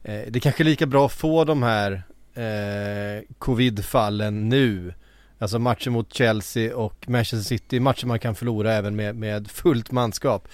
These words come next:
Det är klart man aldrig vill ha, eh, en massa sjukdom eller skador i laget, men, eh, förhoppnings-, förhoppningen är ju att efter, eh, landslagsuppehållet så kan de här spelarna vara tillbaka, så kanske man, kan man få liksom en ny start då. Ehm,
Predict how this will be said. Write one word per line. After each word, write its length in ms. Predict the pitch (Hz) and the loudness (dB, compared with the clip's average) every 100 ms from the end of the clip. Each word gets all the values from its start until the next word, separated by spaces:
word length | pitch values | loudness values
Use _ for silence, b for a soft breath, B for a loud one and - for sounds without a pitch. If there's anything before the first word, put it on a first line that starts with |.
| B B | B B
Det 80 | 127 | -2
är 40 | |
klart 160 | 131 113 | 0 2
man 100 | 117 | 2
aldrig 220 | 117 110 | 2 2
vill 80 | 107 | 2
ha, 240 | 107 107 - 127 | 2 0 -4 -8
eh, 200 | 113 117 | -6 -4
en 80 | |
massa 180 | 117 104 | -2 -4
sjukdom 460 | - 120 - 127 113 | -2 -2 -2 -4 -2
eller 100 | 110 | -2
skador 420 | - 131 113 127 | 0 2 2 2
i 40 | |
laget, 460 | 123 107 95 98 - | 2 2 0 -6 -6
men, 160 | 107 101 B B B B | -6 -6 B B B B
eh, 100 | - 117 110 | -8 -4 -4
förhoppnings-, 640 | 127 120 - 117 113 123 | 2 2 2 -4 -4 -8
förhoppningen 380 | - 127 - 143 | 0 0 2 2
är 120 | 131 | 4
ju 120 | 120 113 | 4 4
att 240 | 107 - | 2 -2
efter, 520 | 127 110 - 127 117 | -2 -2 0 2 2
eh, 200 | 117 113 | 2 2
landslagsuppehållet 840 | 113 113 98 110 104 101 127 131 - | 2 0 0 -4 -4 0 2 2 -2
så 100 | 120 | -2
kan 240 | 135 127 | -2 0
de 120 | 113 | 0
här 80 | 110 | -2
spelarna 380 | - 113 104 107 | -2 -4 -2 -4
vara 100 | 104 | -4
tillbaka, 400 | 117 135 165 - | 0 2 4 2
så 80 | 117 | -2
kanske 220 | 127 123 | -4 0
man, 100 | 120 | -2
kan 140 | 135 | 0
man 100 | 120 | -2
få 120 | - | 0
liksom 220 | 123 107 117 | -2 0 0
en 100 | 113 | 0
ny 180 | 117 | 0
start 380 | 101 - 151 151 - | -2 0 2 2 -2
då. 200 | 107 87 B B B B B B - | -8 -8 B B B B B B -6
Ehm, 560 | 104 98 98 98 95 | -4 -2 -2 -2 -4